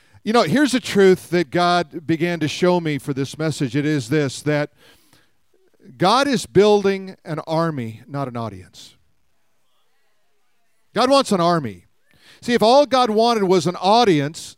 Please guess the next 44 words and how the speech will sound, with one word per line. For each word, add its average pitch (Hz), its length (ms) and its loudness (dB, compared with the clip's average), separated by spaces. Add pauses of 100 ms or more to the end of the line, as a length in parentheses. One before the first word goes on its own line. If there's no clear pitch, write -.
(120)
he 208 120 -4
would 175 220 -4
build 196 260 2
the 175 100 -2
biggest 175 360 -4
football 170 340 0
stadium 156 420 -4
in 156 80 -6
the 156 80 -2
world. 135 380 -2 (1300)
There's 180 180 2
gonna 254 160 0
be 247 120 0
a 214 60 4
Super 226 320 0
Bowl 180 220 4
come 170 240 -4
up, 185 280 -2
and 175 140 -2
it's 170 140 -4
gonna 196 160 -4
be 170 80 2
a 165 60 2
lot 170 180 2
of 208 100 0
fun. 170 420 -2
A 156 40 -4
lot 156 80 0
of 175 60 2
you 175 60 0
are 156 40 -6
gonna 180 140 -4
have 175 200 -4
parties. 170 400 -2
It's 143 120 -14
gonna 170 160 -10
be 165 120 -4
good. 156 420 -4 (760)
And 190 100 -6
there's 180 180 2
nothing 240 400 -2
wrong 220 280 2
with 180 180 0
that, 107 300 -6